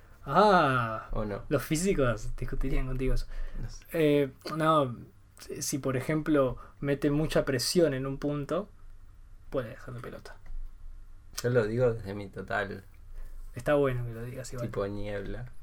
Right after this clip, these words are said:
Speaker 2: lo atravieso con la mano.
Speaker 1: <laughs> Vos, u-, un, un último detalle de trivia. La his-, la idea original de esto, yo la tuve hace como ocho años,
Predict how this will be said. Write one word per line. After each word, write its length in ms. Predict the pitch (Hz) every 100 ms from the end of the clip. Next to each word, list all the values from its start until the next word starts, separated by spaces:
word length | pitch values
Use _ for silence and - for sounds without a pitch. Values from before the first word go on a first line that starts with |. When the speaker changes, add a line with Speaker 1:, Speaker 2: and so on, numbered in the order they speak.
| -
Speaker 2:
lo 60 |
atravieso 540 | 110 104 - 131 101 110
con 180 | 101 98
la 100 | 101
mano. 420 | 107 120 117 120 - -
Speaker 1:
<laughs> 200 | 131 -
Vos, 240 | 156 151 -
u-, 100 | 165
un, 200 | 175 180
un 220 | 208 180
último 300 | 190 190 165
detalle 300 | 135 143 127
de 60 | 139
trivia. 480 | 143 175 185 143 117 - - - - -
La 100 | 147
his-, 120 | 131 - -
la 80 |
idea 220 | 143 180 214
original 520 | 190 - 143 202 151
de 80 | 123
esto, 400 | 120 - - - - - - - -
yo 60 |
la 140 | 147 147
tuve 480 | 156 156 165 123 - - - - -
hace 240 | - 120 120
como 180 | 123 165
ocho 240 | 170 190
años, 400 | 170 165 220 -